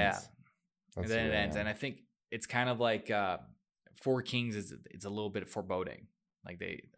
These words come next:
Speaker 1: I, I think the chapter ends with, like, a little, like, they weren't expecting what they were gonna be seeing in Four Kings or something like that, right?
Speaker 2: Yeah. But we
Speaker 1: Yeah.
Speaker 2: don't really get a lot, but it's a town.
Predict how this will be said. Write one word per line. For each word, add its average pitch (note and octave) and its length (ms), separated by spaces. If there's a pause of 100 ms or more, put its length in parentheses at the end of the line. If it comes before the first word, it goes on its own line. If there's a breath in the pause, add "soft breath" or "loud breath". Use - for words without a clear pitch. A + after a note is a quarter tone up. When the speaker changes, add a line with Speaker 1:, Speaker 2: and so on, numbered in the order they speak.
Speaker 1:
I, - 40 (180)
I - 100
think G#2 140
the G2+ 60
chapter F#2+ 360
ends F#2 200
with, F#2 120
like, F2+ 160
a F2+ 40
little, F2+ 360
like, F2 240 (420)
they B2 120
weren't A2 240
expecting G#2 540
what F#2 260
they G2 100
were F#2 140
gonna F2+ 160
be F2 160
seeing G2+ 380
in F2 140
Four F#2+ 240
Kings A2 300
or F2+ 60
something F2+ 260
like - 200
that, E2+ 220
right? G#2+ 260 (600)
Speaker 2:
Yeah. E2 220 (1040)
But F2+ 100
we F#2 80
Speaker 1:
Yeah. F#2+ 60
Speaker 2:
don't F#2 140
really F2 220
get E2+ 160
a E2 60
lot, E2 360
but D2+ 240 (100)
it's F2 180
a F2+ 40
town. G#2 460